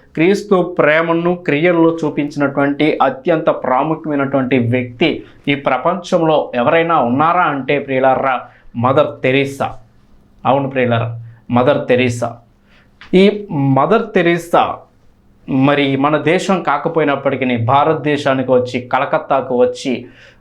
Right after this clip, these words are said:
ఆ టైంలో, ఆ కాలంలో భయంకరమైనటువంటి మరి వ్యాధులతో, మరి దుర్భరమైనటువంటి పరిస్థితుల్లో ఉన్నటువంటి వారికి ఎంతో సేవను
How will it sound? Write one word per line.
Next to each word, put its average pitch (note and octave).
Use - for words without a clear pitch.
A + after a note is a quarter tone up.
ఆ B2+
టైంలో, F3
ఆ C#3
కాలంలో E3+
భయంకరమైనటువంటి D3+
మరి D3
వ్యాధులతో, E3
మరి D3
దుర్భరమైనటువంటి D3+
పరిస్థితుల్లో C#3+
ఉన్నటువంటి D3
వారికి C3
ఎంతో F3
సేవను D3+